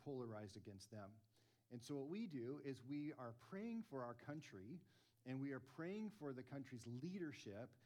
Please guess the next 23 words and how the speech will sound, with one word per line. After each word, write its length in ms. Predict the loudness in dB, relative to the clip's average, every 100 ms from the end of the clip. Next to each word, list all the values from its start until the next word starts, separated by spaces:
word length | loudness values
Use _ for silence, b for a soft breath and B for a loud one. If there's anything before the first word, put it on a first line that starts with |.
| B B B
and 100 | 2
we're 120 | 2
trusting 680 | 0 -2 -2 -2 0 0 0 0
God 360 | 0 2 0 -2
that 120 | -6 -4
he's 180 | -2 0
having 300 | 0 2 2
his 160 | 0 0
way. 300 | -2 -2 -6 -14 B B B -2
And 200 | 2 2
God 240 | 2 2 2
says 220 | 2 4
that, 160 | 2 0 -4 0
the 60 |
Bible 240 | 0 2 0
says 220 | 2 2
that 140 | 2
God 140 | 2 0 0
puts 160 | -2 0
all 180 | 2 2
authority 460 | 0 2 2 2
in 80 | -2 -2
place. 280 | -6 -6